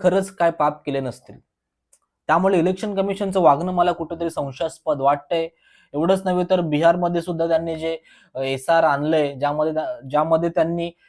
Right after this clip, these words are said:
सिक्स्टी फाय लॅक्स जे वोटर्स आहेत ते, ते डिलीट करणार होते, पण सुप्रीम कोर्टने जो आदेश आणला, त्यांनी, अ, इलेक्शन कमिशनला विचारलं की हे जे तुम्ही वोटर्स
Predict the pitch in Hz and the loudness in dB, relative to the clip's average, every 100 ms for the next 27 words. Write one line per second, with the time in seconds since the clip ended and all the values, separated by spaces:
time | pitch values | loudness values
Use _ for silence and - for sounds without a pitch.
0 | _ _ - 190 - 220 190 202 190 170 | _ _ -6 -6 -4 -4 2 4 6 6
1 | 175 175 - - _ _ - 139 165 139 | 6 2 -12 -14 _ _ -16 -2 0 0
2 | 131 185 - 156 160 147 - _ _ _ | 2 0 4 2 0 -6 -12 _ _ _
3 | _ _ _ _ - 190 196 208 190 170 | _ _ _ _ 0 2 4 0 0 0
4 | 180 214 185 - - _ 220 160 170 175 | 0 0 -4 -12 -16 _ 2 4 2 2
5 | 151 147 165 120 98 165 170 156 - _ | 0 0 -2 -2 -2 0 0 -2 -16 _
6 | - 156 190 202 190 185 175 185 175 139 | -6 -2 -2 0 0 0 0 2 4 4
7 | 160 175 160 151 139 131 - _ _ _ | 2 0 0 2 2 0 -8 _ _ _
8 | _ _ _ 151 165 180 190 - 143 139 | _ _ _ -2 0 0 -2 -4 0 2
9 | 139 160 190 175 175 165 175 156 143 185 | 2 0 -2 -2 -2 -2 0 0 2 0
10 | 180 160 156 156 170 185 180 170 _ _ | 2 0 -2 -2 0 0 0 -4 _ _
11 | 170 185 190 160 156 147 151 147 190 - | -4 0 2 0 -2 -2 -2 2 2 2